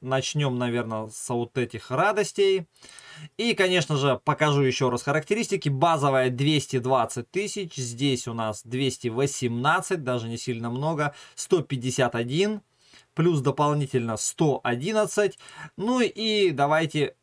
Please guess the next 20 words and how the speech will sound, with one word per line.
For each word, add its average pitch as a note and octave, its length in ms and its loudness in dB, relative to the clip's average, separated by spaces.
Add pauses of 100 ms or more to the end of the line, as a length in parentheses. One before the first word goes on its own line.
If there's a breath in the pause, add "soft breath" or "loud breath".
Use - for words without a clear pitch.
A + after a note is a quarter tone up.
вот C3+ 340 0
сюда. C#3+ 420 2
Кто - 260 -2
говорит, D#3 320 2
что, C#3 380 -2 (180)
м, D#3 240 -2
по D#3+ 200 2
мехам C#3 360 0
по - 160 2
мощности C3 520 -2
мало C3 400 2
продвигается D#3 760 2
и C#3+ 40 4
лучше C3+ 280 0
качать B2 420 0
ядро, E3 440 2
давайте B2 420 2
глянем. A#2+ 420 0
Итак, D#3+ 260 2
четыреста F3+ 680 2